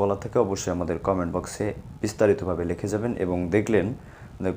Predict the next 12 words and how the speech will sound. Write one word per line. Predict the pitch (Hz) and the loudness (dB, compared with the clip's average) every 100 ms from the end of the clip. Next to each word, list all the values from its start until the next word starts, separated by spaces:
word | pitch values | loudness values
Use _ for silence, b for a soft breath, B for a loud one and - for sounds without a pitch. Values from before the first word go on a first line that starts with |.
| - | 4
গোলাম | 101 107 110 | 6 6 4
মাওলা | 98 85 | 2 2
রনি | 85 95 101 | 2 0 0
সাহেবের | 98 90 82 | -2 -2 -2
একটা | - 87 | -4 -4
প্রতিবেদন, | - 98 101 104 139 113 | 0 0 2 2 2 2
যেখানে | - 98 85 | 0 -2 -2
তিনি | 87 82 | -4 -2
তুলে | 95 95 | 0 0
ধরছিলেন | 98 92 110 123 101 | -2 -2 -2 2 4
বাংলাদেশ, | 98 95 92 90 - - B B B B B | 4 4 2 0 -4 -12 B B B B B
আহ, | - 85 80 80 | -2 0 2 0